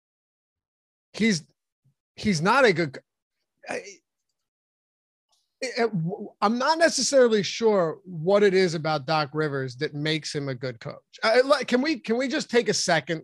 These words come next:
to, to maybe, to maybe break this down? What, what is it that people see about Doc Rivers that, that makes them think he's a good coach?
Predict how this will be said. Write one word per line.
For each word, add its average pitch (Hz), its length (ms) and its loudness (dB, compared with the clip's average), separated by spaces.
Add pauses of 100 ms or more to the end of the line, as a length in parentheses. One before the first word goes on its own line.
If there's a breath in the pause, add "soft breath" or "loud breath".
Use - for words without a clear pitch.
to, 143 280 -2 (760)
to 165 100 -2
maybe, 160 640 0 (800)
to 170 40 -8
maybe 180 420 0
break 165 480 2
this 156 260 -2
down? 135 420 -2 (400)
What, 180 200 0 (120)
what 214 300 4
is 294 200 2
it 240 140 -4
that 185 160 0
people 180 320 -6
see 196 400 0
about 147 340 0
Doc 151 240 2
Rivers 135 380 -4
that, 139 260 -4
that 156 140 -4 (100)
makes 160 600 -2
them 156 180 0
think 143 300 -4
he's 139 180 -6
a 135 60 -4
good 117 200 -8
coach? - 320 -14